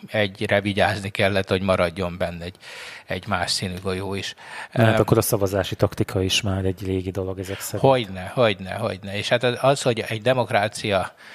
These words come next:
Speaker 1: milyen, hogy működik, milyen jellegű, az nagyban függ attól, hogy a választási rendszere milyen,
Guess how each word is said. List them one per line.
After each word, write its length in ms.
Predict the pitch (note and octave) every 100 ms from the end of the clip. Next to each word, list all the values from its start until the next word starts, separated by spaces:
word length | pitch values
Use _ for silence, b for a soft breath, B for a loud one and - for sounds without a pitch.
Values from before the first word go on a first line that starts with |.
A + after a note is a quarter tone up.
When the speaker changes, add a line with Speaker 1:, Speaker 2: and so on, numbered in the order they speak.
| B -
Speaker 1:
milyen, 580 | A#2 A2 G2+ A2 C#3 D#3
hogy 380 | - A#2 A2 G2+
működik, 840 | F#2+ F#2 A2 G2+ A#2+ C#3 - G#2
milyen 280 | G#2 G#2 F2+
jellegű, 640 | G2 F#2 G2+ G#2 A#2+ D3+ C#3+
az 200 | A2+ A#2+ C#3
nagyban 520 | B2+ F#2 G2 F#2+ G2
függ 280 | A2+ G#2+ G#2+
attól, 400 | G2 - A#2 A2+
hogy 220 | A2+ G#2
a 220 | G2 F#2
választási 680 | G#2 F2 F2+ - F#2 F#2+ F#2+
rendszere 480 | F2+ F2+ - F#2 F#2+
milyen, 420 | F#2+ A2 C#3+